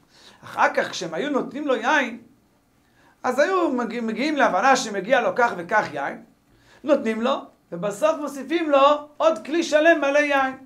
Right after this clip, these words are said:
זה נקרא שפכי ליה תפי כופיתא.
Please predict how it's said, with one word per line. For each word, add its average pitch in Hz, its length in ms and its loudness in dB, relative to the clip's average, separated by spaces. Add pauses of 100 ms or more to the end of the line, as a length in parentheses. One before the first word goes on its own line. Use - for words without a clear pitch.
(320)
זה 247 140 6
נקרא 269 300 2
שפכי 262 580 2
ליה 240 200 0
תפי 294 480 6 (260)
כופיתא. - 500 -2